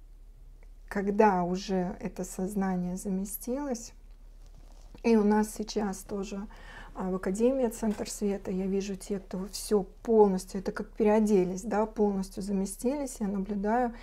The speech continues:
начинается желание там пойти медицинский учиться, ещё куда-то, да. Но это уже настолько чисто, и настолько я вижу, насколько сверхускоренно все эти данные, да, они как бы сквозь, они как бы берутся сквозь те данные, которые уже заземлены здесь, на Земле.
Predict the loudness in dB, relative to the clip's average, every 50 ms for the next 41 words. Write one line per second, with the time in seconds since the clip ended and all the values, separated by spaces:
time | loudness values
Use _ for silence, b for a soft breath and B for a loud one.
0 | B B B B B B B B B -6 -6 -4 -2 0 2 4 4 4 4 4
1 | 2 0 -6 -6 -4 -4 -2 -2 0 0 0 0 -2 -2 -4 -6 -10 -8 -8 -8
2 | -10 -8 -4 -2 0 0 0 -2 -6 B B B B B 2 4 4 4 2 0
3 | -2 -2 2 2 4 4 2 0 -4 -6 -8 -8 -8 -8 -8 -8 -8 -6 -6 -6
4 | -8 -6 -4 -4 -4 -4 -4 -4 0 4 6 6 4 4 0 -6 -4 -2 -2 -4
5 | -4 -6 -8 -8 -6 -6 -4 -2 -4 -4 -4 B B B B B B B B B
6 | 6 6 6 8 6 4 4 6 6 6 6 6 4 2 0 -2 -2 0 2 0
7 | 0 0 -2 -4 -2 -2 -4 -4 -6 -2 -2 0 0 0 -2 -4 -4 -4 -4 -2
8 | 0 2 2 4 4 4 4 4 2 2 2 0 0 0 0 -2 -4 -4 -4 -4
9 | -4 -2 -2 -2 0 0 -2 -4 -4 -4 2 6 6 6 6 4 -8 -10 -10 -6
10 | 2 6 8 8 8 8 4 0 -2 -4 -4 0 2 2 2 0 -2 -4 0 2
11 | 4 4 6 6 6 4 4 4 4 2 2 2 4 4 2 2 0 -2 -2 -2
12 | -2 -2 -2 -4 -6 -4 0 2 4 4 4 2 0 -4 -12 -14 -8 -4 -2 -2
13 | -2 -2 -2 -2 -2 -2 -4 0 2 2 4 4 4 2 0 -6 -10 -8 -10 -8
14 | -6 0 2 4 4 2 2 -2 0 6 6 8 8 8 6 4 4 2 0 -2
15 | -4 -4 -6 -8 -2 2 2 2 4 2 2 2 0 0 -2 -2 -2 -2 -2 -2
16 | 0 0 0 0 0 2 2 0 0 -2 -4 -4 -4 -4 -4 -4 -4 -6 -6 -6
17 | -6 -4 -4 -4 -4 -2 -2 -4 -4